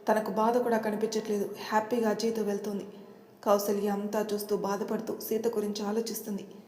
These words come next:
సీత, అనన్య ఇద్దరూ టిఫిన్ చేసి లంచ్ బాక్స్ తీసుకుని స్కూటీ మీద ఆఫీస్కి వెళ్ళిపోతారు.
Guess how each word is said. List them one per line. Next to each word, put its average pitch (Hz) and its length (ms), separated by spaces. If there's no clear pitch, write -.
సీత, 320 240
అనన్య 254 520
ఇద్దరూ 220 260
టిఫిన్ 233 400
చేసి 233 300
లంచ్ 220 280
బాక్స్ 226 280
తీసుకుని 214 460
స్కూటీ 214 340
మీద 208 180
ఆఫీస్కి 220 360
వెళ్ళిపోతారు. 202 500